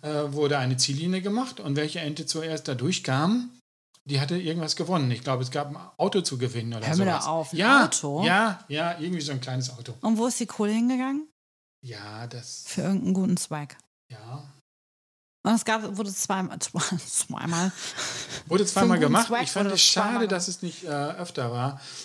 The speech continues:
Speaker 1: weil ich fand, das, äh, das, das war ein Knaller. Die Leute standen am Ufer und haben für ihre Enten geschrien und gewettert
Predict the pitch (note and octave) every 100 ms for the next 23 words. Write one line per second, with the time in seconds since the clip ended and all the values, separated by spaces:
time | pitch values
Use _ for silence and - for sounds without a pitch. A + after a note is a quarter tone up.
0 | - C3 C#3 E3+ B2 D#3 D3 D#3+ C#3+ -
1 | - C3+ C3+ C#3 - D3 C3 C#3+ C#3 D#3
2 | E3 G#3+ - A3 G3+ B2+ A2 C#3 C#3+ F#3+
3 | A3 G#3 - E3 D3 E3+ F#3+ G3 E3+ D3
4 | C#3 C#3+ C#3+ C#3+ - - - B2+ - D#3
5 | D#3+ C#3+ E3 F#3 - - _ _ F3+ A#3+
6 | A#3 F3+ F3 - F3+ G3+ F3+ E3 E3 C#3+
7 | F3 F#3 F3+ F3+